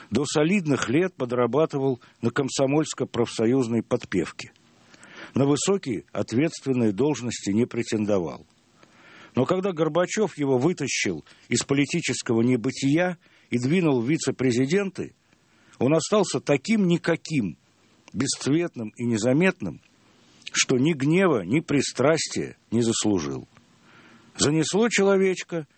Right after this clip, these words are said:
в гибельные выси – в эпицентр мятежа, так что только руки тряслись. Промелькнул тусклой тенью, исполняющий обязанности главы государства, Геннадий Янаев.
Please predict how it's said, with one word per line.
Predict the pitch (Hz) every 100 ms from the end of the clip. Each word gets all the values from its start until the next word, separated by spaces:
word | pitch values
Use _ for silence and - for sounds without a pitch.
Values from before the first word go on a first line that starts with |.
| _
в | 92
гибельные | 113 160 139 147 143 139
выси – | 127 135 - 123 117 _ _ _ - -
в | -
эпицентр | 143 160 - 156 139 120 117
мятежа, | 127 131 127 113 117 110 _ _
так | - 131
что | - 139
только | 143 120 123
руки | 131 123 110
тряслись. | 113 117 - 117 110 - - _ _ _ _ - -
Промелькнул | - 165 165 139 - 175 220 190
тусклой | - 190 - 160 160
тенью, | - 147 139 107 90 - _ _
исполняющий | 113 110 127 127 139 139 120 117
обязанности | 107 117 123 110 98 -
главы | 90 98 104 104
государства, | 92 - 101 127 127 - 104 92 - _ -
Геннадий | 107 113 117 107 101
Янаев. | 98 95 92 80 67 -